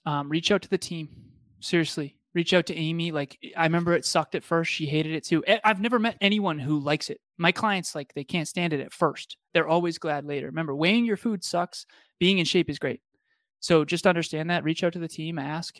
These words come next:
Um, if you want the peak performance tracker, that's my one, my one sort of plug, if that's what you wanna call it. I've been making a peak performance tracker for people who aren't even clients. Like, literally, I'll create it.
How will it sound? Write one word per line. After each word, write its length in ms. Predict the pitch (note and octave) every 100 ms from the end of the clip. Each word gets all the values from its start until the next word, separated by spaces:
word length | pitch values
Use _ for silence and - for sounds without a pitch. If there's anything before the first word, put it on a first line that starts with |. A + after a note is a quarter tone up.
| -
Um, 240 | D3+ C#3+
if 160 | C#3+ E3+
you 80 | E3+
want 160 | F3
the 80 | -
peak 180 | F3+ F3
performance 380 | - F3 E3 -
tracker, 460 | - D3+ D3+ E3+
that's 200 | C#3+ D3
my 140 | E3 D3+
one, 320 | D3+ D3 C#3+ - _ _ -
my 140 | C#3+
one 300 | C#3 D3 C#3+
sort 200 | C#3 D#3
of 100 | C#3
plug, 300 | - D3+ C#3+
if 100 | C3+
that's 160 | D3 -
what 100 | C#3+
you 80 | C#3+
wanna 160 | C#3+
call 260 | C#3+ D3 C#3+
it. 80 | C#3
I've 140 | D3+ D#3
been 120 | F#3
making 280 | F3+ F3+ E3+
a 40 |
peak 180 | - E3
performance 300 | E3 E3+ D3+
tracker 340 | - D#3 D3 D3+
for 100 | D#3
people 300 | D3+ D3+ D3
who 140 | C#3+ C#3+
aren't 160 | C#3+
even 160 | C#3+ C#3+
clients. 440 | - C#3+ C#3+ -
Like, 140 | D3+ C#3+
literally, 360 | D3+ D#3 D3+
I'll 160 | C#3+ D3
create 340 | - D#3 D3+
it. 100 | C#3+